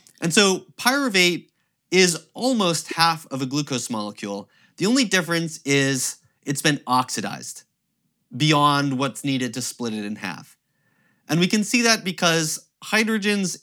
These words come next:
indicate or reflect the presence of electrons that hold them onto the molecule. So if we're missing hydrogens, we're missing electrons.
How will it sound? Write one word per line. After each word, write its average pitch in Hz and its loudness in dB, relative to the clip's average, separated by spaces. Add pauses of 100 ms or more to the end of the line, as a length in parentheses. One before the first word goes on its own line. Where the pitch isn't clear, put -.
(100)
indicate 175 2 (480)
or 127 -2
reflect 156 -4
the 127 -4
presence 147 -2
of 123 -2
electrons 139 -2
that 117 -8
hold 143 -4
them 127 0
onto 123 -2
the 117 -6
molecule. 139 0 (240)
So - -8
if 160 -2
we're 190 2
missing 226 2
hydrogens, 160 2 (120)
we're 131 0
missing 131 -2
electrons. - -10